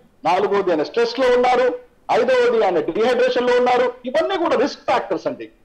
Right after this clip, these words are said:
వారికి మనం ఈ risk factors నుంచి first తీయాలి. ఆ risk factors ని మనం పక్కకు పెడితే patient normal అవుతారు. patient normal అయితే then we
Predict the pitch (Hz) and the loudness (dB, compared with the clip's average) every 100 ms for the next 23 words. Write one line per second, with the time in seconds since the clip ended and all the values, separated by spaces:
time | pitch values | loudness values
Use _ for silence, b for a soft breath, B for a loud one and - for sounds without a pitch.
0 | _ _ - 190 262 302 302 254 240 262 | _ _ -2 0 2 0 -2 -2 0 -2
1 | 240 247 277 269 - 254 247 233 - 220 | -2 -4 -2 -4 -4 -4 -2 -2 -4 -6
2 | 294 214 208 - 294 190 170 156 143 165 | -6 -4 -6 -10 -14 -6 0 0 2 0
3 | 139 - _ _ - 262 254 - 302 - | -2 -8 _ _ 0 0 -2 -2 -4 0
4 | 285 269 262 240 226 220 - 196 190 208 | -2 -2 -2 -2 -2 -4 -2 -4 -4 -4
5 | 294 330 - _ - 180 233 262 156 151 | -4 -6 -12 _ -4 -4 -4 -4 -2 0
6 | 220 226 156 - 123 - _ _ 381 311 | 0 0 0 0 -4 -6 _ _ -2 -2
7 | 349 254 202 226 226 214 196 302 247 202 | -2 0 0 0 0 -2 -2 0 0 -2
8 | - _ - 226 240 | -8 _ -4 -2 -2